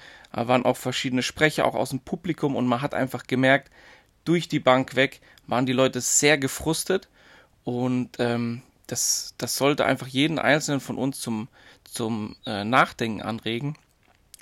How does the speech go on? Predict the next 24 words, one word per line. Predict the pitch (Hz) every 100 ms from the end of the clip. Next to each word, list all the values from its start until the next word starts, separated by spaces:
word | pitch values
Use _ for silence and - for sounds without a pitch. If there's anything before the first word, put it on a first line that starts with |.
| -
Und | 143 90
einfach, | 117 123 127 120 - _ - - - _ _ _ -
ja, | 139
man | 151 131
sollte | 131 131
sich | 117 -
Gedanken | 110 117 147 156
machen, | 151 - 151 151 _ _ _ _ _ _ _ _
passt | - 156 -
soweit | - 151 160 147
alles? | 143 151 147 - -
Möchte | 131 -
ich | 139
so | -
weitermachen? | 110 135 143 143 131
Kann | 127 - 285
ich | 277
vielleicht | - 127 143 180 -
einen | 131
Job | - 190 -
machen, | 170 - 170 - - - - - -
ähm, | 131 131 131 123 _ _ _ -
der | 131
mir | 131 123 113